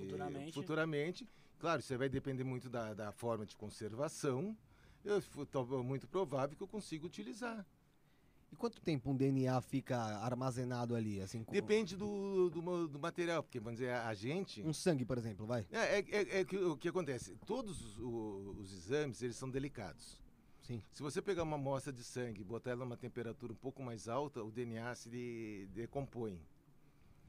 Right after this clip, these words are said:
Speaker 2: Mas
Speaker 3: Quantos graus, mais ou menos, assim? Mais alta
Speaker 2: setenta,
Speaker 3: quanto?
Speaker 2: sessenta, setenta graus.
Speaker 3: O D N A vai embora?
Speaker 2: Vai embora, desmancha. Mas eu tenho outros métodos. Eu tenho, vamos dizer, a raiz do dente é protegida.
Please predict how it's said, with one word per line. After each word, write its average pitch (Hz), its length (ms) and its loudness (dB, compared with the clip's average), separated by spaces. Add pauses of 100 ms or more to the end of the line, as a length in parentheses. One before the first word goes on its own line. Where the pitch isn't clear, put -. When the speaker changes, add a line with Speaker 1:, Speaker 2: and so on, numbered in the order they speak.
(120)
Speaker 2:
Mas 185 320 4
Speaker 3:
Quantos 160 240 4
graus, 127 240 6
mais 117 140 2
ou 117 40 4
menos, 110 220 2
assim? 104 320 -2
Mais 104 220 -4
alta 120 120 0
Speaker 2:
setenta, 160 400 0
Speaker 3:
quanto? 117 60 -6
Speaker 2:
sessenta, 135 420 -2
setenta 120 460 -6
graus. 101 380 -6
Speaker 3:
O 117 40 -6
D 131 80 2
N 143 160 6
A 160 320 6
vai 131 160 4
embora? 160 220 10
Speaker 2:
Vai 190 80 10
embora, 185 300 4
desmancha. 160 500 -2 (580)
Mas 214 580 4 (220)
eu 202 140 0
tenho 185 240 2
outros 190 480 4
métodos. 202 500 -2
Eu 113 80 -6
tenho, 131 220 -4
vamos 127 140 -2
dizer, 117 240 -2 (240)
a 123 80 0
raiz 120 260 0
do 147 100 -2
dente 123 240 -4
é 104 40 -10
protegida. 170 720 -4